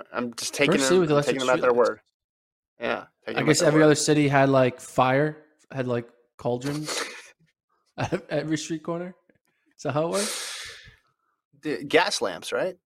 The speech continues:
Speaker 1: San Diego, gas
Speaker 2: Gas
Speaker 1: lamp
Speaker 2: lamps?
Speaker 1: district.
Speaker 2: Okay.
Speaker 1: I'm j-, I'm just, I'm just making this very, uh, American centric here. Um, oh wait, now, now there's a debate.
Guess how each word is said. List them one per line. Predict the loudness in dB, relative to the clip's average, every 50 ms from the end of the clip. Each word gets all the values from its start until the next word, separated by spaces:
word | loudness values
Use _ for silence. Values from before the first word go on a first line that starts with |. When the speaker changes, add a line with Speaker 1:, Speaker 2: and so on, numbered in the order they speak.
| 0 0
Speaker 1:
San | 0 0 -4 -4
Diego, | -4 -4 -2 -4 -4 -4
gas | -4 -6 -6 -6 -4
Speaker 2:
Gas | -6 -8
Speaker 1:
lamp | -8 -6
Speaker 2:
lamps? | -8 -8 -8
Speaker 1:
district. | -8 -8 -10 -4
Speaker 2:
Okay. | -2 -2 -2 0 0 -2 -2 -4 -6 -14 _ _
Speaker 1:
I'm | -10 -10 -10
j-, | -12 -16 _ _ _ _ _ _ _ _
I'm | -16 -14
just, | -14 -14 -14 -12 -14 -14 -16 _ -12
I'm | -10 -10
just | -8 -8 -4
making | -4 -4 -2 -4 -6 -8
this | -8 -10 -10 -14 -8
very, | _ -4 -4 -4 -4 -6 -6
uh, | -6 -4 -4 -4 -2
American | 0 0 2 4 2 2 0 -2 -8
centric | -8 -8 -10 -10 -10 -12 -14 -16 -12
here. | -12 -12 -10 -12 -14 -10 _
Um, | 2 4 6 6 6 4 2 0 -4 -10 -14 _ _ _ _ _ _ _ _ _ _ _ _ _ 2
oh | 4 6
wait, | 6 6 6
now, | 6 4 2
now | 2 2 2 2 2
there's | 2 0 -2
a | -4 -6
debate. | -6 2 4 4 4 4 0 -4